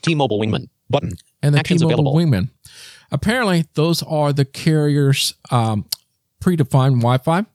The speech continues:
Speaker 2: So a-, anytime I take my device back to a T-Mobile store, it's automatically put in there. So it was already in there before. And no, you can't remove those for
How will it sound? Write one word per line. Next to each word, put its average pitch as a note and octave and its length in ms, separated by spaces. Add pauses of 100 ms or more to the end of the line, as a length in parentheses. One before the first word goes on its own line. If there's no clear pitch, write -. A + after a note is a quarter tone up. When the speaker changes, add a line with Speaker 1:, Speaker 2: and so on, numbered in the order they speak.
(120)
Speaker 2:
So A#2+ 360
a-, F2+ 100 (100)
anytime C#3 640
I C3+ 100
take - 280
my B2+ 140
device A2+ 340
back B2+ 280
to A#2 140
a A2+ 60
T-Mobile C#3 540
store, D#3+ 360 (440)
it's C#3+ 280
automatically C3 580
put - 340
in C#3 260
there. F#2+ 200
So A2 540
it C#3 140
was C#3 200
already C#3+ 280
in D3+ 280
there E3 380 (280)
before. F3 600 (380)
And C3 200
no, C#3+ 220
you D#3 180
can't F3+ 340
remove C#3+ 760
those G2 400
for G#2+ 400